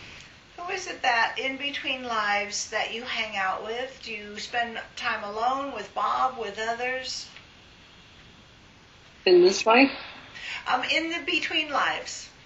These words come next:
Speaker 1: In
Speaker 2: It's
Speaker 1: between there in the spirit world, what do you do with your time when you're not, you know, welcoming and greeting and being with those younger souls? What else do you do?
Speaker 2: I hang out with people.
Speaker 1: Mm-hmm.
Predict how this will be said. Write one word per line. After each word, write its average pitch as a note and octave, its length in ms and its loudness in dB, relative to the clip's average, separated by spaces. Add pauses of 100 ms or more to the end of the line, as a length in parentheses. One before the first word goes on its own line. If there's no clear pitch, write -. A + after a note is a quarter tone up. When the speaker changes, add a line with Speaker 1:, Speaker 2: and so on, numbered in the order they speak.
(140)
Speaker 1:
In D4 180 -2
Speaker 2:
It's D#4+ 120 4
Speaker 1:
between C#4+ 220 0
there C#4 180 4
in D#4 80 -4
the E4 80 -4
spirit D4 460 0
world, A#3 420 0 (800)
what F4+ 160 -2
do G#4 120 -4
you F4 120 -4
do B3 220 -4
with B3+ 200 -4
your G#3+ 140 -4
time G3+ 520 -6 (540)
when A3+ 140 -12
you're A3+ 200 -4
not, A3+ 440 -2 (960)
you A3 120 -14
know, G3 300 -4 (100)
welcoming A#3 560 -2
and A3+ 220 -4
greeting A#3 460 -2
and G#3+ 140 -8
being A3+ 300 -4
with A3 460 -2
those A3 260 -4
younger A3+ 320 -6
souls? A3+ 460 -4
What C#4+ 160 -4
else - 300 -4
do B3 120 -8
you A3 140 -10
do? F#3 400 -10 (1500)
Speaker 2:
I G#3 40 4
hang G#3 300 8
out D#3 180 6
with - 100 -4 (380)
people. C#4 440 6 (180)
Speaker 1:
Mm-hmm. A#3+ 340 -10